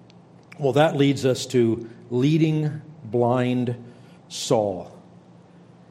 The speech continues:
You know, that was a pretty drastic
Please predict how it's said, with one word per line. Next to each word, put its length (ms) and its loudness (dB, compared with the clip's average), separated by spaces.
You 120 4
know, 220 6
that 180 4
was 240 4
a 320 2
pretty 680 2
drastic 720 -2